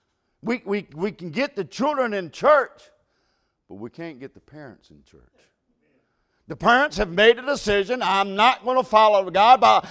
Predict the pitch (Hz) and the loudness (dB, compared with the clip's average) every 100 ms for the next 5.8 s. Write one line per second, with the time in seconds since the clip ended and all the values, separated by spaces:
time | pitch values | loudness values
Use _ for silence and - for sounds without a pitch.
0 | - 202 196 226 294 233 - 226 208 214 | -2 2 8 10 10 6 -2 -2 0 0
1 | 196 - 294 285 226 - - - 240 220 | 0 0 0 2 0 -2 -6 -4 -4 -6
2 | 233 262 262 262 208 262 269 226 233 196 | -4 -4 -4 -6 0 4 4 4 2 0
3 | - - 180 285 320 277 214 247 285 262 | -8 -10 -2 6 6 4 4 6 6 4
4 | 190 214 - 247 240 202 233 226 214 160 | -2 -2 2 0 2 2 4 2 0 -4
5 | 165 - - 170 185 269 220 _ | -6 -8 -2 -2 0 0 -2 _